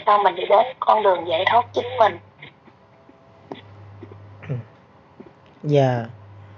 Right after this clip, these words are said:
Speaker 2: Cái, ờ, mấy hôm gài, ờ, chị, ờ, ra cúng, ờ, một, một, hai giờ tới ba giờ đó. Chị có thấy cái điểm chờ nó có gì nữa không chị? Bây giờ bà con người ta nói mà chị,
Speaker 1: Thì, ờ,
Speaker 2: chị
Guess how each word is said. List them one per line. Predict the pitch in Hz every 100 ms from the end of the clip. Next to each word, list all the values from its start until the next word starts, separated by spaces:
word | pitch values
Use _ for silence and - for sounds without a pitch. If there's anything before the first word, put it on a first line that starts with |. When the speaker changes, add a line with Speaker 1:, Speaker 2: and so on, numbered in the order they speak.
| - - - _ -
Speaker 2:
Cái, | 170 170
ờ, | 160 151 147
mấy | 147 147 151 180
hôm | 175 160
gài, | 135 131 131 127
ờ, | 127 127 127 127 -
chị, | 131 131 147
ờ, | 151 151 147
ra | 151 147 143
cúng, | 180 196 226
ờ, | 180 151 147 135 139 135
một, | 135 127 -
một, | 135 120 -
hai | 147
giờ | 135 123 123 143 143
tới | 170
ba | 151
giờ | 143 131 127
đó. | 156 - - - _ - - -
Chị | 190
có |
thấy | 180
cái | 196
điểm | 147 131
chờ | - 131 131
nó | 165
có | 208
gì | 185 135
nữa | 143
không | 165
chị? | 143 123 - - - - _ _ _ -
Bây | 156 143
giờ | 131 123
bà | 131
con | 127 143
người | 135
ta | 135
nói | 143 175 190
mà | 165 135 123
chị, | 123 127
Speaker 1:
Thì, | 143 143
ờ, | 175
Speaker 2:
chị | 175